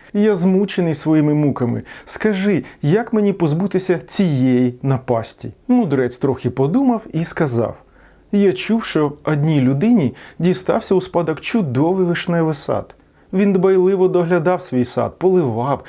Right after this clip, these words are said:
і підгортав дерева, і щоразу збирав багатий урожай. І так тривало доти, доки його не відвідав недобрий чоловік і не сказав: 'Який у тебе прекрасний сад. Шкода тільки, що, напевно, в нього ночами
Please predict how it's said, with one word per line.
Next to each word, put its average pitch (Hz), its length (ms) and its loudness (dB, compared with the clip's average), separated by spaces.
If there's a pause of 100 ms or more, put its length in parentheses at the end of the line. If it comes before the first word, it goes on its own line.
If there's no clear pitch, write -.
(140)
і 175 100 0
підгортав 143 640 -2
дерева, 120 500 0
і 160 140 -2
щоразу 139 760 -2 (220)
збирав 185 420 2
багатий 127 560 -2
урожай. 107 520 -2 (400)
І 226 80 0
так 277 200 0
тривало 190 640 0
доти, 156 540 -2 (220)
доки 247 280 0
його 190 280 2
не 185 120 0
відвідав 165 480 0 (160)
недобрий 170 640 2
чоловік 165 680 0 (100)
і 175 140 0
не 170 180 0
сказав: 147 680 -2 (640)
'Який 185 400 2
у 185 60 2
тебе 156 320 0
прекрасний 139 720 -2
сад. 113 360 -4 (460)
Шкода 214 420 0
тільки, 160 360 -4
що, 147 180 -4
напевно, 151 500 -2
в 147 60 0
нього 151 320 0
ночами 190 600 0